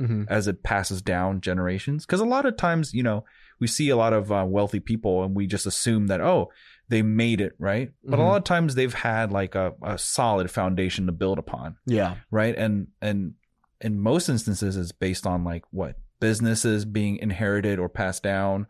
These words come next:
Speaker 1: Yeah.
Speaker 2: Or property, real estate. Like,
Speaker 1: Mm-hmm.
Speaker 2: really, that, if you look at the most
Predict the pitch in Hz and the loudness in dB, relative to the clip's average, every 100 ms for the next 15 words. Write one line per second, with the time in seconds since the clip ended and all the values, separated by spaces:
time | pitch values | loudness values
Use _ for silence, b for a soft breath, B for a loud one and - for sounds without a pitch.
0 | B 110 92 90 - _ _ _ - - | B -4 -2 -4 -10 _ _ _ -4 0
1 | 269 247 - - - _ 127 175 - 82 | 0 0 -2 -4 -12 _ 0 0 0 -4
2 | 62 - 117 110 113 180 147 123 131 185 | -8 0 2 2 4 4 4 2 2 2
3 | 175 175 170 120 135 120 120 120 127 - | 2 2 2 0 0 2 4 4 2 0
4 | - - | -4 -8